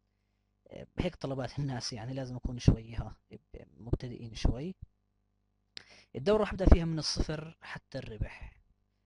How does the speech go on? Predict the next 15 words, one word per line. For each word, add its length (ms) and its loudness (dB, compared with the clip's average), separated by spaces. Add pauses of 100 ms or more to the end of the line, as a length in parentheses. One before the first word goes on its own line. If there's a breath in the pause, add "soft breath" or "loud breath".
(140)
راح 120 -10
أبدأ 220 -4
معكم 300 -2
من 160 -4
الصفر. 480 -12 (540)
يعني 300 -14
بديش، 560 -6
آه، 400 -8 (140)
زي 140 -8
ما 60 -6
بيحكوا 280 -4
لي 40 -6
الناس 440 -6
إنه 300 -10
أغلبية 420 0